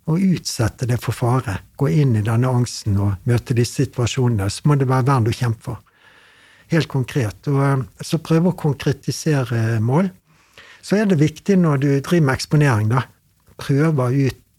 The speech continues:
eh, det selv i ulike sit-, sosiale situasjoner, at du ikke legger vekt på om du fikk angst eller ikke, eller om angsten var synlig eller ikke, men at du setter opp konkrete mål for hva er det du ønsker å gjøre. Så, eh, fikk du snakket med de. Hvorfor valgte du de?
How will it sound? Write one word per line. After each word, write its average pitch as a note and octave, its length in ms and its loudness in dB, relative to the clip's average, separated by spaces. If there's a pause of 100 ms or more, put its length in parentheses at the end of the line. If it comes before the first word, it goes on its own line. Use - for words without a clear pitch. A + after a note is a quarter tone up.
(100)
eh, A2 220 -4
det C3 140 -2
selv A2+ 320 -2
i A2+ 100 0
ulike C#3+ 280 -2
sit-, - 300 -6 (180)
sosiale C3+ 520 -2
situasjoner, B2 840 -2
at - 100 -14
du D#3 80 2
ikke G3+ 240 0
legger C#3 300 2
vekt D#3+ 280 -2 (140)
på B2 80 0
om B2+ 360 0
du B2+ 120 0
fikk - 260 -4
angst D3 400 -2
eller A2+ 300 0
ikke, - 420 -4
eller A#2 140 0
om B2 160 0
angsten B2 320 -4
var A#2+ 80 -2
synlig C3 400 0
eller G#2 300 -2
ikke, D#3+ 320 -2 (680)
men D3+ 160 2
at - 140 -4
du D3+ 100 -2
setter - 380 -2
opp - 100 -10
konkrete C#3 500 -2
mål G#2+ 220 -2 (400)
for C3 160 -2
hva C#3+ 140 2
er A2+ 80 -2
det A2+ 100 0
du G#2+ 80 0
ønsker A2+ 320 -4
å A2 60 -2
gjøre. A2+ 300 -8 (520)
Så, D#3+ 240 2
eh, D3 160 2 (260)
fikk A#2+ 220 -8
du C3 40 -2
snakket - 420 -4
med A#2 180 0
de. G2+ 80 -10 (240)
Hvorfor - 260 -6
valgte C#3 380 -2
du A#2+ 100 0
de? G#2+ 200 -8